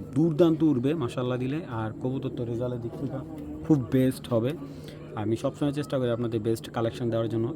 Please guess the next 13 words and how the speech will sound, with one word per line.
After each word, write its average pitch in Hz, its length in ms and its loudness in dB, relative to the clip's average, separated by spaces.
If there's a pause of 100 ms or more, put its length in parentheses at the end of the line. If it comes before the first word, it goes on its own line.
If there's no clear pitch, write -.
এরকম 147 340 4
সবুজ 135 280 2
গলা 113 120 2
কবুতর 120 300 0
খুব - 180 -2 (100)
কম 143 140 2
পাওয়া 127 220 2
যায়। 117 180 -4 (1040)
একদম - 1120 -2
মাথা 117 540 2
গরম 110 220 0
একটা 98 220 -4
কবুতর, 98 380 -6